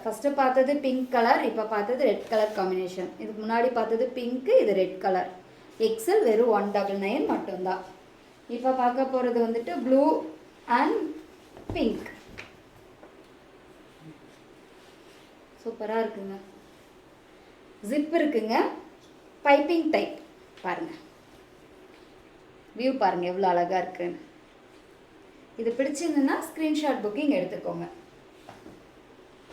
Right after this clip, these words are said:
நெக்ஸ்ட் பார்க்க போறது பிளாக் கலர். பிளாக் கலர்ல சின்ன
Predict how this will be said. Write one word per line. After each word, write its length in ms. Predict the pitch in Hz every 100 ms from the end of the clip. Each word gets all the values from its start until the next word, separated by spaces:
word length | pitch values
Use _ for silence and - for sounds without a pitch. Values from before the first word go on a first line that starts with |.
| - - - 220
நெக்ஸ்ட் 280 | 226 - 262
பார்க்க 220 | 240 220 233 226
போறது 220 | 233 349 214
பிளாக் 260 | 196 190 202
கலர். 240 | 185 175 - - - 214
பிளாக் 320 | 214 220 -
கலர்ல 320 | 220 214 247 330 - - - -
சின்ன 140 | 277